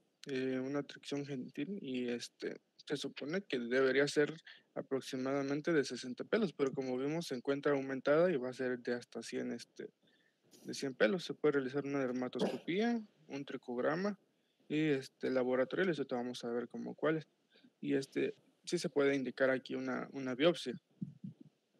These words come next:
Bueno, aquí tenemos un diagnóstico diferencial que ya se nos, se nos comentó el, la clase pasada. Vamos a continuar con,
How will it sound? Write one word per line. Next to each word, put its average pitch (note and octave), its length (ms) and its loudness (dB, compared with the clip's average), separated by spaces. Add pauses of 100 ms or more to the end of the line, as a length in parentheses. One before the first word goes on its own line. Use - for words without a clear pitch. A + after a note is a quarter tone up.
(720)
Bueno, C#3 280 -4
aquí D3 180 -4
tenemos D#3 320 -2
un D3+ 100 -2
diagnóstico C#3 480 -2
diferencial B2 600 -2
que C3 100 -6
ya C3 120 0
se C3 100 -14
nos, A#2+ 340 -6 (920)
se - 160 -2
nos C3 140 -4
comentó B2 480 -2
el, B2 340 -2
la B2+ 180 -6
clase C3+ 380 -6
pasada. F#3+ 400 2 (800)
Vamos C#3 260 -8
a A#2+ 60 -6
continuar A#2+ 480 -8
con, A#2 340 -6